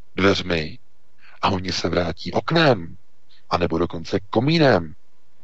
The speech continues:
Česko snese všecko.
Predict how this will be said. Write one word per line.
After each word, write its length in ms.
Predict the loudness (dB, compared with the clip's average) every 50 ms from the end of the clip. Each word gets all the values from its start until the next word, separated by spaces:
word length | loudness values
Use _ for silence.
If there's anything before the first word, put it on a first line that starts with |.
| -12 -12 -12 -12 -12 -12 -10 -2
Česko 680 | 2 4 4 4 4 0 2 4 6 8 8 6 4 -2 -10 -12 -12 -12 -12 -12 -12 -12 -12 -12 -12 -10 -10 -10
snese 600 | -8 -8 -6 -2 -2 -2 -2 -2 -2 -2 -2 -2
všecko. 760 | 0 0 0 0 0 0 -2 -6 -2 -2 -2 -2 -2 -4